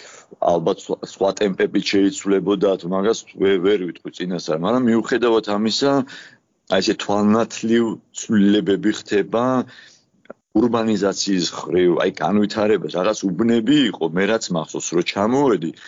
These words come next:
აი, წარმოიდგინე, რომ იქ ცხოვრებას არავის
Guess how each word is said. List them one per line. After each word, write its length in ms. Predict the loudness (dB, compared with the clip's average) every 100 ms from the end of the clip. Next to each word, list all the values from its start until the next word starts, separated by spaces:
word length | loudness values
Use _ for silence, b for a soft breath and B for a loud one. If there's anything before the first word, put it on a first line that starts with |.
| B
აი, 160 | -4 0
წარმოიდგინე, 600 | 2 2 0 0 0 2
რომ 180 | 2 0 -2 B B B
იქ 180 | -4 -4
ცხოვრებას 840 | -4 -4 0 2 4 2 2 -2 -2 -8 -10 _ _ -6
არავის 480 | -2 2 2 0